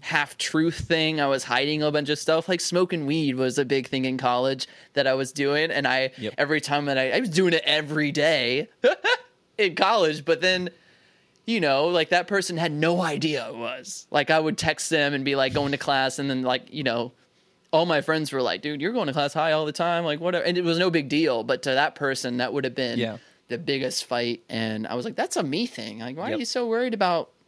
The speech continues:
Speaker 1: me?" Uh, I, I don't know. I've, I think I've been a part of codependent relationships my whole life. And I think that's
Speaker 2: Mm-hmm.
Speaker 1: the root of why I felt that way, is because in a relationship,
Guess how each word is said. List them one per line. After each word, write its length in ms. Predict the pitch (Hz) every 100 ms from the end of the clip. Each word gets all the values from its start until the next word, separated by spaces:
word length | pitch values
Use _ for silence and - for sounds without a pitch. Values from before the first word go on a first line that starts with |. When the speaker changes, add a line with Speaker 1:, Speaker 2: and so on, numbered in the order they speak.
| _ _ _ _ _ _ _ _ -
Speaker 1:
me?" 560 | 127 135 220 202 151
Uh, 260 | 143 143 143
I, 340 | - 208 233 202 -
I 120 | 190
don't 160 | 202
know. 220 | 151 151 127
I've, 240 | 131 180 _ _ _ _ _ _ -
I 100 | 160
think 420 | 170 247 233 - _ _ _ _ _ _ - _ -
I've 160 | 156 147
been 140 | 165
a 80 | 151
part 440 | - 156 139 - -
of 360 | 131 127 117 -
codependent 680 | - 139 127 - 131 120
relationships 800 | 110 117 127 120 123 - 135 -
my 100 | 147
whole 220 | 151 165
life. 440 | 165 170 180 - _ _ _ _ _ _ _
And 180 | 127 123
I 60 |
think 300 | 113 - 151
that's 460 | 139 131 123 - -
Speaker 2:
Mm-hmm. 300 | 123 117 120
Speaker 1:
the 120 | 127
root 360 | 120 131 175 -
of 180 | 127 127
why 400 | 127 131 131 139
I 120 | 123
felt 320 | 120 - 131 120
that 200 | 110 -
way, 240 | 113 113
is 160 | 117 -
because 540 | 123 - 123 117 - - _ _ _
in 160 | 151 226
a 40 |
relationship, 800 | 302 165 147 165 139 123 - -